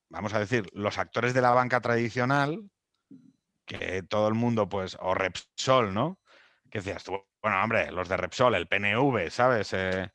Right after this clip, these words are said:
eh, los señores, corbata, tal".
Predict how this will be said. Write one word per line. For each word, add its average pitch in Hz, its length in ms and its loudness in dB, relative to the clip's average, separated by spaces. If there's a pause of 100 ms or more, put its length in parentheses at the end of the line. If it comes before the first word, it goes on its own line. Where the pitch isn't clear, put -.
(600)
eh, 85 540 -12 (200)
los 90 160 -2
señores, 117 520 2
corbata, 113 640 2
tal". 151 400 4